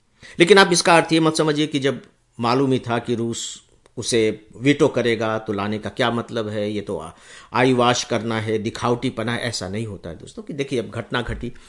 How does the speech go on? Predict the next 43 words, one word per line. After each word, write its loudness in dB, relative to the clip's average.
हम 2
इस 0
पर 0
बात 0
कर 0
रहे 0
हैं, -6
तो -2
after 0
all 2
दुनिया 4
को -6
पता -2
चल -2
गया -4
ना -6
कि -8
क्या -4
हुआ। -14
और 6
फिर 2
बाकी 4
देशों 8
ने 2
निंदा 6
प्रस्ताव 0
के -6
पक्ष -6
में 0
मत -4
दिया। -6
इसका -4
मतलब 0
है 0
कि -6
इतने 4
सारे 2
देश -2
रूस 2
के -2
खिलाफ -4
हैं, -2
तो 0